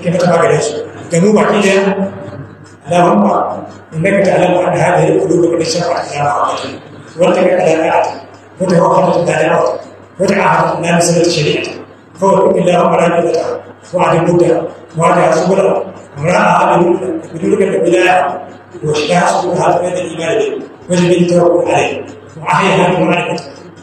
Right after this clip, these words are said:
وأمتها على الشهادة في سبيلك، إنك نعم المولى ونعم النصير. اللهم اغفر لنا هذه الأمة عمل رشد، وأعز به أهل طاعتك، وادخل به أهل معصيتك،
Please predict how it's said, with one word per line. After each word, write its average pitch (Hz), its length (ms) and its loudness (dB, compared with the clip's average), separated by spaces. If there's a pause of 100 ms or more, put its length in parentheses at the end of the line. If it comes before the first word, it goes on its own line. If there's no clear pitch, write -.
(140)
وأمتها 175 420 0
على - 140 -4
الشهادة 170 460 -4
في 175 80 -8
سبيلك، 151 460 -4 (440)
إنك 180 180 0
نعم 180 120 2
المولى 175 340 2
ونعم 160 320 -2
النصير. - 340 -8 (480)
اللهم 180 300 0
اغفر 175 120 -2 (100)
لنا 208 200 0
هذه 175 220 -2
الأمة 180 260 -2
عمل 156 260 0
رشد، 170 240 -2 (600)
وأعز 175 240 -4
به 175 200 2 (140)
أهل 175 220 -2
طاعتك، - 300 -12 (460)
وادخل 175 380 2
به 170 240 2
أهل 165 260 0
معصيتك، 165 500 -4